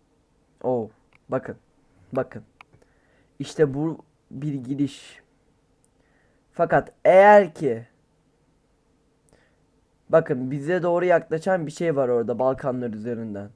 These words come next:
Fakat yok. Eğer ki bu gördüğünüz, bu gördüğünüz soğuk hava dalgası nereden geliyor bu? Ee,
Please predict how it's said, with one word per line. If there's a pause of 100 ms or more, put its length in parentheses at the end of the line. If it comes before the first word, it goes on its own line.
(1700)
Fakat
yok. (1040)
Eğer
ki (220)
bu
gördüğünüz, (1120)
bu
gördüğünüz
soğuk
hava
dalgası
nereden
geliyor
bu? (880)
Ee,